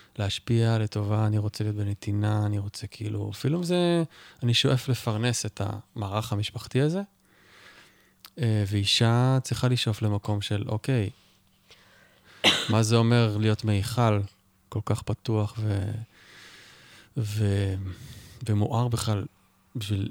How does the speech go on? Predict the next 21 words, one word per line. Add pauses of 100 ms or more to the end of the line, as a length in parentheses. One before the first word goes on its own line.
לגדל
עוד
חיים
בתוכי,
או
בכלל
להיות
אישה
בעולם
הזה?"
זה
כאילו,
כן,
גם
אם
זאת
אישה
יאנגית
ואקטיבית
וזה
וזה,